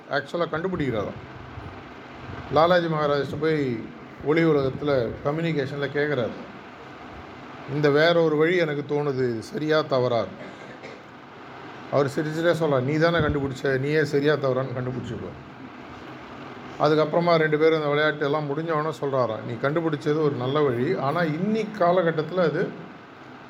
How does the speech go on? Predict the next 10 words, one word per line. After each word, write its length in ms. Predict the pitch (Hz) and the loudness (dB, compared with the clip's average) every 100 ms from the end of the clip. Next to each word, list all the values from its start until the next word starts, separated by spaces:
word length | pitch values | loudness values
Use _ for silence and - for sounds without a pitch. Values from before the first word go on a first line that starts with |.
| - | -4
சரியா 340 | - 160 180 | 2 6 6
வராது, 360 | 151 147 170 147 | 6 4 2 2
ஒருவேளை 500 | 160 185 196 220 180 | 2 4 4 4 4
எதிர்காலத்துல 640 | 165 185 185 165 160 180 147 | 2 4 4 2 0 0 0
வரலாம்." 560 | 127 127 127 113 95 - - - - - - - - - - - - - - | 0 2 0 -2 -8 -16 -20 -20 -20 -20 -18 -18 -18 -18 -16 -16 -16 -14 -4
அதெல்லாம் 300 | 120 160 175 | 0 2 2
சார்ஜ் 240 | 160 165 | 2 2
மகாராஜ் 360 | 175 165 156 147 | 2 2 4 2
அடிக்கடி 380 | 135 156 165 156 | 2 0 -2 -2
சொல்லுவார், 380 | 143 135 113 | -2 -2 -2